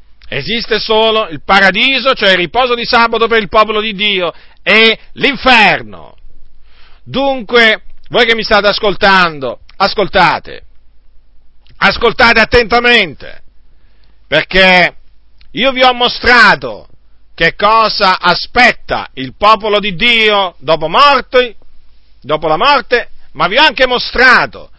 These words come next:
che cosa, secondo quello che dice la Bibbia, vi aspetta a voi dopo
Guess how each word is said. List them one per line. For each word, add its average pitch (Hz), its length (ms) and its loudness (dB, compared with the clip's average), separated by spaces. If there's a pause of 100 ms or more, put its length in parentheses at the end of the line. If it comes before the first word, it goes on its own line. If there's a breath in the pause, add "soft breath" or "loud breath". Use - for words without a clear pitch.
(160)
che 160 200 -2
cosa, 240 440 2
secondo 190 420 -4
quello 233 220 2
che 202 100 -2
dice 214 240 -4
la 185 120 2
Bibbia, 214 500 0 (200 soft breath)
vi 165 140 -2
aspetta 233 520 0
a 214 40 -2
voi 190 640 0 (260)
dopo 151 640 0